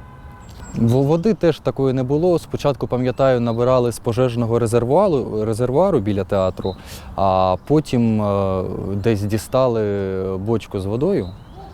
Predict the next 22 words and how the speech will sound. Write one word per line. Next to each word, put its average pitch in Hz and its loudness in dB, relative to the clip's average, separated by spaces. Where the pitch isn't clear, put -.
і - -4
підвезли 101 0
машину, 127 -2
бочка 98 -2
з 92 -2
водою, 143 4
але 110 2
це - -6
ж 98 -8
зрозуміло, 113 0
що 110 -6
це - -4
була 113 2
технічна 98 -4
вода. 87 -2
Її 139 4
якось 117 0
намагали 110 -2
кип'ятити, 160 -4
щоб 101 -6
там 95 -6
дітям 113 -2